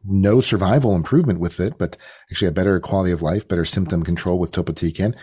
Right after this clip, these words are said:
available in both I V and oral forms, but a lot of challenges with it. Lurbinectedin is a drug that does have U S F D A accelerated approval. Um, that was granted in June twenty twenty.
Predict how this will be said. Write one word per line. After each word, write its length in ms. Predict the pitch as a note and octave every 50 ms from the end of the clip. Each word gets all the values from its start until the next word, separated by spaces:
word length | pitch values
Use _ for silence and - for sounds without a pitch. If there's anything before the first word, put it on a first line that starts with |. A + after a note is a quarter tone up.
| - _ -
available 460 | F#2 F2 G2 F#2+ F#2+ G2 F2 F#2+ F#2
in 60 | F2+
both 200 | F#2 F#2 F2 F2 -
I 240 | - F2+ F#2 G2 G2
V 320 | F#2 F2+ F#2+ F2+ F#2 G#2
and 100 | F#2+ F2+
oral 180 | F2+ F2+ F#2 F2+
forms, 440 | - - F#2 F#2 F#2 F#2 F2+ E2+ -
but 180 | - F#2+ F#2+
a 640 | - - - - - - - - - - _ _ A2+
lot 60 | C#3+
of 100 | E3+ F#3
challenges 340 | - - A2+ - F3+ B2 G#2+
with 160 | G#2 G2 -
it. 120 | G#2+ G#2+ - - - _ -
Lurbinectedin 760 | A2+ A#2 A2 A2+ A2+ A#2 B2 - - C#3+ A#2+ B2 C#3 F#3 F#3+ - _ _ _ _ _ _ -
is 120 | G#2+ F2
a 60 | G#2 F#2+
drug 240 | G2 G#2+ G#2+ G#2
that 180 | G2+ G2+ F#2+ F2
does 260 | - G2+ G#2 G#2 -
have 200 | - A2+ G2 F2+ F#2
U 200 | G2 G#2+ G#2 G#2
S 220 | G2+ G2+ - - -
F 160 | - A2 - -
D 200 | - G#2 F#2 F2+
A 140 | F#2+ A#2 B2
accelerated 480 | A#2 - - A#2+ A2+ A2+ A2+ A2+ A2
approval. 440 | A2 - - A#2+ A#2 A#2 D#3 G3+ - _ _ _ _ _ -
Um, 120 | F#2 F2+
that 80 | G2 G2
was 140 | G2+ F2
granted 320 | E2+ G2+ G2 G2 F#2 A2 G#2
in 140 | F#2+ F2+ E2+
June 240 | F#2 G2+ G2+ G2
twenty 320 | F#2 - - G#2 F#2+ F#2 F2
twenty. 440 | - - C3+ C3 A2 F#2+ F#2 F2